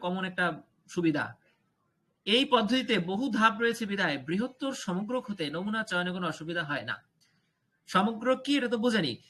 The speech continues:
তাইলে বহু ধাপ রয়েছে বিধায় বড় সমগ্র হলেও সেটাকে বিভিন্ন স্তরে স্তরে ভাগ করে ওখান থেকে নমুনা নিয়ে নেওয়ার ক্ষেত্রে কোনো অসুবিধা হয়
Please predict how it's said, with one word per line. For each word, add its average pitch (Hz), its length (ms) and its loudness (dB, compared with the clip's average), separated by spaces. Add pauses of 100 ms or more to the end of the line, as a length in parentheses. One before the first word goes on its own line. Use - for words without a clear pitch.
(320)
তাইলে 208 200 4 (260)
বহু 202 200 0 (140)
ধাপ 226 240 0
রয়েছে 226 240 0
বিধায় 175 300 0 (140)
বড় 202 200 0 (220)
সমগ্র 190 340 -6 (240)
হলেও 165 300 0 (220)
সেটাকে 180 440 -4 (120)
বিভিন্ন 190 320 -4 (240)
স্তরে 190 240 -6 (100)
স্তরে 185 200 -4 (100)
ভাগ 151 120 2 (120)
করে 208 160 0 (320)
ওখান 175 240 2
থেকে 202 160 -2 (400)
নমুনা 196 360 6
নিয়ে 175 160 6
নেওয়ার 202 260 4
ক্ষেত্রে - 340 -4
কোনো 165 180 -2
অসুবিধা 160 340 0 (100)
হয় 180 200 2